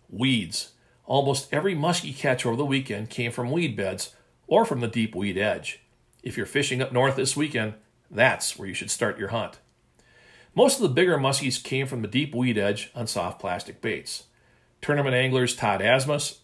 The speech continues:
<clears throat> and Mark Bauman each caught a forty-six incher doing so, as did Gus Manty,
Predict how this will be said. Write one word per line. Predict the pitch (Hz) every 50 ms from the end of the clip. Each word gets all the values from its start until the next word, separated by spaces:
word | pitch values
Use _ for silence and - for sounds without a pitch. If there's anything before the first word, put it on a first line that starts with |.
| _ _
<clears throat> | - - 147 135 - - - _
and | - 101 98
Mark | 98 107 110 110 -
Bauman | 123 139 147 131 117 113 120 - -
each | - 202 208 - -
caught | - 175 180 190
a | 151
forty-six | - 151 143 143 147 139 - 151 143 - 156
incher | 151 156 - 135 110
doing | 101 131 143 160 151
so, | - - 98 - 95 101 - _ _ - - - - - - _ -
as | - 214 220 170 160
did | 175 151 127
Gus | 160 160 165 165 -
Manty, | 127 131 143 151 156 - 107 87 87 -